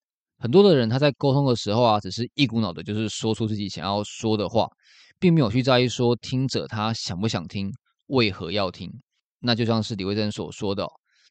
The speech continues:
当你没有站在听者的立场去思考对话，那就只是自说自话而已。当然啦，要做到这些其实并不容易哦。那这也是沟通力需要不断的去修炼的原因。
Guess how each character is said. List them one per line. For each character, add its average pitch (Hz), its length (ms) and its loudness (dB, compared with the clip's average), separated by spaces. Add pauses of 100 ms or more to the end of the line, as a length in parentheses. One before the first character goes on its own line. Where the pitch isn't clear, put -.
当 175 140 0
你 151 80 2
没 107 100 0
有 123 140 0
站 120 180 -2
在 117 180 0
听 120 300 -4
者 113 140 -4
的 80 120 -8
立 110 200 -4
场 95 240 -10
去 110 180 -6
思 - 380 -8
考 - 320 -8
对 101 180 -2
话， 104 160 0 (520)
那 104 80 -6
就 110 80 -2
只 101 120 -8
是 101 300 -6
自 104 320 -4
说 95 380 -4
自 107 260 -6
话 95 220 0 (100)
而 90 220 -10
已。 82 100 -12 (760)
当 196 140 2
然 131 160 2
啦， 95 100 -2
要 113 120 0
做 123 100 -2
到 117 80 2
这 117 140 0
些 123 120 -2
其 107 140 -8
实 90 400 -8 (100)
并 120 160 -2
不 113 160 0
容 90 300 -6
易 107 200 -4
哦。 76 60 -12 (460)
那 113 80 0
这 117 140 -2
也 85 120 -2
是 101 280 -6
沟 120 240 2
通 113 180 2
力 110 160 0
需 110 220 -6
要 107 120 4 (140)
不 104 140 -10
断 113 180 0
的 98 100 -2
去 107 300 -2
修 107 400 0
炼 107 240 0
的 78 160 -8
原 82 200 -10
因。 95 220 -10